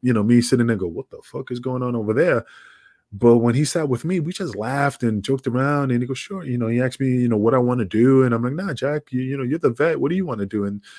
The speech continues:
but again, as the year, as the time went on, I guess when I was here, you know, the Baldies,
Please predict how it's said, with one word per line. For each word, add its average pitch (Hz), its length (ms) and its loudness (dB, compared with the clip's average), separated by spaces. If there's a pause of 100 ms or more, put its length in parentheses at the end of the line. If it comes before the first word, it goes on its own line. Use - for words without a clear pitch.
(140)
but 120 100 4
again, 131 320 4
as 110 200 4
the 104 120 -2
year, 123 260 2
as 107 180 0
the 104 40 -14
time 127 260 -2
went 110 140 -2
on, 135 240 2
I 98 120 0
guess 113 260 -2
when 107 140 -2
I 101 40 2
was 98 140 0
here, 139 200 2
you - 460 -6
know, 101 80 2
the 92 100 -4
Baldies, 104 680 2